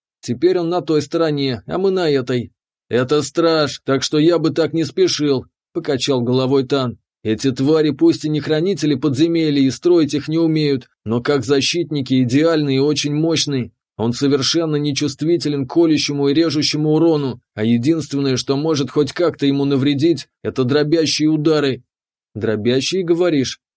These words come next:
сказал я, оглядываясь на недалёкий перекрёсток, в центре которого валялось раздавленное тело.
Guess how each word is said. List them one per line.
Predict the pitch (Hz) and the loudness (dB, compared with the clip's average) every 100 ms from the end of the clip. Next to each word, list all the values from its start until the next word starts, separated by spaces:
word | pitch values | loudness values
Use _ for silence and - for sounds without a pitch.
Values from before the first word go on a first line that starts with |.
| _ - | _ -12
сказал | - 110 123 170 | -4 -2 0 0
я, | 143 170 160 | 2 2 2
оглядываясь | 127 147 160 135 139 127 | 0 0 0 0 0 -2
на | 131 | -4
недалёкий | 127 117 123 139 151 143 | -2 -2 0 -2 -2 -4
перекрёсток, | 127 143 139 160 170 156 110 | -2 -4 -2 -2 -2 -2 -10
в | - - | -10 -8
центре | 143 131 113 | -6 -4 -6
которого | 104 110 - 143 143 127 | -4 -6 -2 0 0 0
валялось | 107 120 135 143 135 | -2 0 0 -2 -2
раздавленное | 156 170 131 143 127 127 131 127 | -2 -2 0 0 0 0 -2 -2
тело. | - 151 120 104 | -2 -2 -2 -4